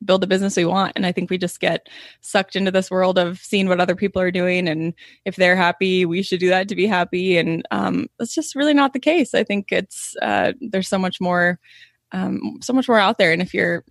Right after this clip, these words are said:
around the right people and hiring the right people and just, uh, really, really thinking about what, where your passion comes from and, and how you're different and what you really want out of life and create that instead of,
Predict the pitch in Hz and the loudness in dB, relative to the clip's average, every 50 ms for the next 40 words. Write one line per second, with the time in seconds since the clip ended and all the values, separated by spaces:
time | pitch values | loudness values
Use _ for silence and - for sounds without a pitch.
0 | - - - - 196 180 175 175 185 185 185 185 180 190 - 202 190 - 196 180 | -20 -8 -4 -2 0 2 2 2 2 2 2 2 0 0 -2 -6 -2 0 0 0
1 | 165 175 175 170 170 180 185 190 190 185 185 - - 202 - 208 190 185 185 180 | 0 0 0 0 0 0 0 0 -2 -2 -2 -4 -8 -6 -4 -2 0 0 0 0
2 | 160 175 175 - - 190 - - - - - _ - - - - _ _ _ - | -2 -2 -4 -2 -4 -4 -4 -8 -14 -16 -18 _ -20 -20 -20 -20 _ _ _ -10
3 | - 190 202 - - - - - 190 196 190 185 185 185 185 180 _ _ _ _ | -8 -6 -4 -4 -4 -6 -6 -4 -2 0 0 0 0 0 -2 -4 _ _ _ _
4 | _ - - 240 269 285 285 254 - 233 233 - 214 196 190 170 156 151 175 170 | _ -8 -4 -2 0 0 0 0 0 0 0 2 2 2 2 2 2 0 2 2
5 | 175 170 165 - _ _ _ _ _ _ _ _ _ - - - 202 220 - - | 4 4 2 0 _ _ _ _ _ _ _ _ _ -20 -14 -14 -14 -12 -4 0
6 | 208 208 220 233 208 185 190 185 - 190 165 175 - - 180 - - 165 165 175 | 2 4 4 4 4 4 4 4 2 0 -2 -2 -2 -4 -4 -4 -4 -4 -4 -4
7 | - - 170 165 170 170 165 160 160 165 170 - - - 180 170 170 165 165 - | -4 -2 -2 0 0 0 0 0 -2 -2 -4 -4 -4 -4 -2 -2 -2 -2 -4 -6
8 | - - - - - 180 175 175 175 170 170 165 165 165 - 170 165 165 165 - | -8 -12 -8 -4 -2 0 0 0 0 0 0 0 0 -2 0 0 0 0 0 -2
9 | - 170 165 165 165 165 - - 175 208 202 202 208 214 196 160 147 156 190 - | -2 -2 0 0 -2 -2 -2 -4 -4 -2 -2 0 2 2 2 2 2 0 0 0
10 | - 165 151 139 139 139 151 175 - - - - - 180 170 170 165 160 - - | 0 0 2 2 2 2 2 0 -2 -6 -10 -6 -4 -2 -2 0 -2 -4 -6 -8
11 | - - 180 185 208 185 - 160 185 190 - - _ - 175 175 - - - 185 | -6 -4 -4 -2 -2 -2 0 0 0 0 -2 -4 _ -4 -4 -4 -4 -2 -2 -2
12 | 170 165 160 160 - - | 0 -2 -4 -6 -10 -10